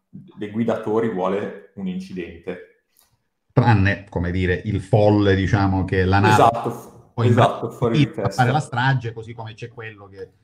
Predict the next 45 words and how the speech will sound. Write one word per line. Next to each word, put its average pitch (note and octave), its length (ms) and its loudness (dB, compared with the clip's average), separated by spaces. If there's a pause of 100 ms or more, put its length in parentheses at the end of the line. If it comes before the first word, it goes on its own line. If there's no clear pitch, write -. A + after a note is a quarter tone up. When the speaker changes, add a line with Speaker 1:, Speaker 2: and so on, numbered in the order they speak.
(340)
Speaker 2:
è A2+ 100 -4
chiaro A2+ 240 -2
che A#2+ 100 -4
se A2+ 60 -2
io A2+ 120 2
Speaker 1:
Esatto. - 160 -6
Speaker 2:
guido, A2+ 220 0
come G#2+ 140 -6
dire, G#2+ 160 -2
in G2 60 -6
stato A2+ 240 -2
di A#2+ 80 -2
ebbrezza, G#2+ 480 -6
in F#2 100 -8
qualche F#2+ 260 -12
modo, F#2+ 400 -10
magari, F#2+ 360 -10 (100)
<laughs> F#3 100 -6
cioè, C#3+ 300 -2
mi C#3 240 4
predispongo. B2 760 -2 (220)
Però F#3+ 300 4
Speaker 1:
Nelle G#3 140 4
Speaker 2:
capisco, A3 220 4
Speaker 1:
guerre - 300 2
Speaker 2:
ca-, - 220 -4
capisco C3 380 -4
il G#2+ 60 -4
discorso, - 520 -14
sì. A2+ 160 -6
Speaker 1:
nelle F3+ 240 0
guerre A3+ 260 4
già E3 160 -2
cambia C#3 280 -2
un B2+ 180 -4
po', - 580 -8 (280)
non A2+ 180 -8
so, - 520 -8
perché D3+ 560 0
è C3 120 -4
vero, D3+ 260 2
nessuno D3 640 -4
vuole A#2+ 300 2
la D#3 140 -2
guerra, C#3+ 1040 -2